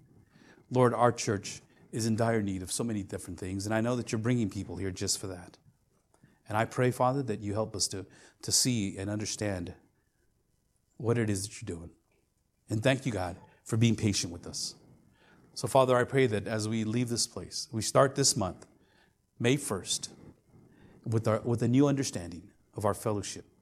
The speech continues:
and how it is that we are to live that out in our life. Thank you, God, for your word. Thank you for all that you do. Continually pray for those around us, those that aren't here, and for those that continue to come, we pray.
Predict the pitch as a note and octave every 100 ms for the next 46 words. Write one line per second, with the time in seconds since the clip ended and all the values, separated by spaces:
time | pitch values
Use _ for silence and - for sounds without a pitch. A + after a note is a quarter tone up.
0 | _ - G#2 C3 C3+ G2+ F#2 G2 F#2+ G2+
1 | F#2 - F2+ F2+ - - _ - - -
2 | - - _ _ A#2 A2 A#2+ A#2 G#2 E2
3 | E2+ F#2 E2 E2 - - _ _ _ _
4 | _ _ - E3 E3 D3+ D3+ - A#2 G#2+
5 | C#3 F3 D#3+ - C3+ C3+ G#2 A2+ A2 G2+
6 | - G#2+ C3 D#3+ - - - _ - A2+
7 | C3 C3 G#2+ G2+ - B2 B2 G#2+ G#2+ A#2
8 | G#2+ G#2 A#2+ D3+ D3 - - _ _ _
9 | _ _ A2+ A#2 A2 G#2+ G2+ - C3 D3
10 | - _ _ _ _ _ _ _ _ G2+
11 | G2+ G#2+ G#2 G2+ G2+ G#2 - G2+ G#2 -
12 | F2+ F2+ - F2+